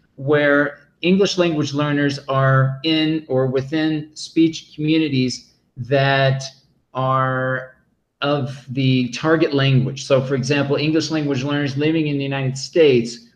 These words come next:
would be living primarily in a language community that spo-, that speaks English or the, the target language,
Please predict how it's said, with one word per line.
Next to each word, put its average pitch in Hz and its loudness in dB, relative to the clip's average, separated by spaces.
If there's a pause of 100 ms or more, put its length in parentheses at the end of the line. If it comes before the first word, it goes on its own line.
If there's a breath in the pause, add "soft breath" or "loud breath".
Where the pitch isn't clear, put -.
would 143 2
be 143 4
living 143 2 (300)
primarily 143 2 (460)
in 143 -2 (360)
a 123 0
language 143 0
community 143 2
that 127 0
spo-, - -4
that 120 -4
speaks 120 -4
English 147 0 (180)
or 120 0
the, 117 2
the 113 -2
target 120 -2
language, 131 -6